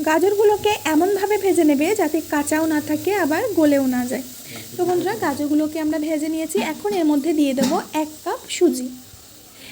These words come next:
এখন সুজিগুলোকেও গাজরের সাথে একটু নেড়ে চেড়ে ভেজে নিতে হবে। আশা করছি আজকের রেসিপিটা তোমাদের ভীষণই ইউনিক লাগবে। যদি ইউনিক লাগে তাহলে বন্ধুদের মধ্যে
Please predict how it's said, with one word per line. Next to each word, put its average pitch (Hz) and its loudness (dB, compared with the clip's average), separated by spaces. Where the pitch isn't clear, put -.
এখন 392 -2
সুজিগুলোকেও 339 4
গাজরের 320 2
সাথে 311 -2
একটু 339 0
নেড়ে 285 2
চেড়ে 302 2
ভেজে 311 0
নিতে 277 -4
হবে। 262 -4
আশা 359 0
করছি 392 0
আজকের 349 0
রেসিপিটা 359 2
তোমাদের 359 0
ভীষণই 330 -4
ইউনিক 311 0
লাগবে। 302 -2
যদি 302 0
ইউনিক 359 0
লাগে 285 0
তাহলে 349 2
বন্ধুদের 294 0
মধ্যে 294 -2